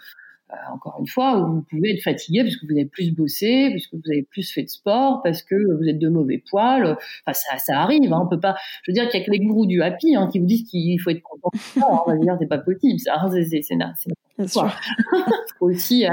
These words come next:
Speaker 2: Puis il y a la lumière, il y a le stress, euh, il y a, il y a, il y a beaucoup, beaucoup d'autres sujets.
Speaker 1: Ah bah, on vous dit que c'est très intéressant, la lumière. Oui, la lumière, si vous voulez, euh,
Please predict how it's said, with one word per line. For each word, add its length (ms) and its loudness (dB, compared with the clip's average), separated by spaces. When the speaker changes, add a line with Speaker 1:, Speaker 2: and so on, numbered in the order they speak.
Speaker 2:
Puis 120 2
il 20 6
y 20 6
a 40 4
la 100 4
lumière, 640 4
il 60 2
y 40 4
a 40 2
le 100 2
stress, 680 0
euh, 160 0
il 60 -2
y 60 0
a, 260 0
il 80 -2
y 60 0
a, 160 -2
il 80 -2
y 40 0
a 80 -2
beaucoup, 380 -2
beaucoup 240 0
d'autres 140 2
sujets. 260 -4
Speaker 1:
Ah 80 2
bah, 240 0
on 100 2
vous 220 4
dit 60 2
que 40 0
c'est 100 0
très 220 -4
intéressant, 360 0
la 260 4
lumière. 360 0
Oui, 320 4
la 80 2
lumière, 420 2
si 80 -2
vous 140 -12
voulez, 300 2
euh, 120 2